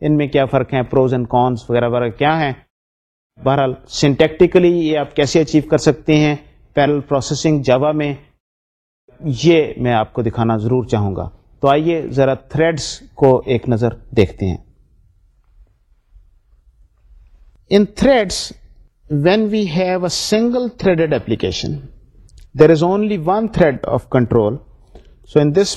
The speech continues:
particular case, you have this code,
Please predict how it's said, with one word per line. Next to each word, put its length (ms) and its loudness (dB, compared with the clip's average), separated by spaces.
particular 360 2
case, 420 0
you 260 2
have 600 -2
this 480 -2
code, 420 4